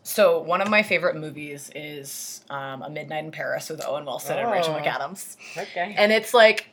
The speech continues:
Speaker 1: such a cheesy rom-com, but the reason why I love it is because I was an English major and an art minor, so I geek out over the famous artists and the literary greats that are featured. But I was rewatching it the other night, actually, and what struck me was, like,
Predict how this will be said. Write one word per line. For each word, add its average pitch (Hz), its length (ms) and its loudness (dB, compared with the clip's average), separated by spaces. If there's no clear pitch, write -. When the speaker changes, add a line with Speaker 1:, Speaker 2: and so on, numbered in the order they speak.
Speaker 1:
such 330 320 4
a 294 40 -4
cheesy 196 400 -2
rom-com, 160 760 -2
but 160 120 -10
the 190 100 0
reason 208 240 0
why 175 180 6
I 160 40 2
love 151 240 4
it 139 260 2
is 151 160 -4
because 151 280 -4
I 156 100 8
was 170 120 2
an 180 80 -2
English 190 300 -2
major 220 220 0
and 240 100 2
an 247 100 4
art 165 160 2
minor, 139 340 -4
so 180 140 0
I 160 80 2
geek 160 320 -6
out 151 240 2
over 156 260 0
the 156 100 -8
famous 156 400 -6
artists 147 460 -2
and 160 100 -8
the 151 60 -8
literary 160 520 -2
greats 151 500 -6
that 156 100 2
are 131 100 0
featured. 143 540 -6
But 147 240 2
I 175 40 4
was 190 160 2
rewatching 196 500 8
it 165 100 0
the 175 80 6
other 165 160 6
night, 156 200 -2
actually, 151 540 0
and 160 240 -6
what 143 180 -2
struck - 520 0
me 170 240 0
was, 160 240 0
like, 143 340 0